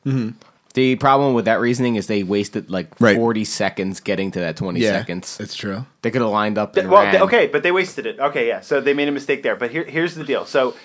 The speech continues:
Speaker 3: at that point, right, what you have to do, <clears throat> if, if you don't do it then, okay, if you don't pass on second, you have to pass on third, because what'll happen is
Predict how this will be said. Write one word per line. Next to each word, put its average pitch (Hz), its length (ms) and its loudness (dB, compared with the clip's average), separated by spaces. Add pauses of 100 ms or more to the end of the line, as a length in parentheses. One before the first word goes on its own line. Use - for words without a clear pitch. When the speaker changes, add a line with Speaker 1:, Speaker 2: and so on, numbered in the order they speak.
Speaker 3:
at 147 140 0
that 190 160 4
point, 156 300 2
right, 117 300 -2 (320)
what 135 120 -6
you 135 60 -4
have 151 240 2
to 123 60 -18
do, 127 320 2 (240)
<clears throat> - 60 0 (1700)
if, 175 180 0
if 160 120 -4
you 151 80 -8
don't 190 300 4
do 165 140 2
it - 120 0
then, 101 380 0 (100)
okay, 110 420 -2
if 104 80 -12
you 117 60 -4
don't 127 160 -2
pass 131 320 -2
on 117 100 -6
second, 110 340 -6
you 95 60 -14
have 120 200 -6
to 113 80 -8
pass 110 280 -6
on 107 140 -8
third, 101 300 -6
because 104 360 -8
what'll 107 160 -4
happen 139 300 0
is 101 220 -10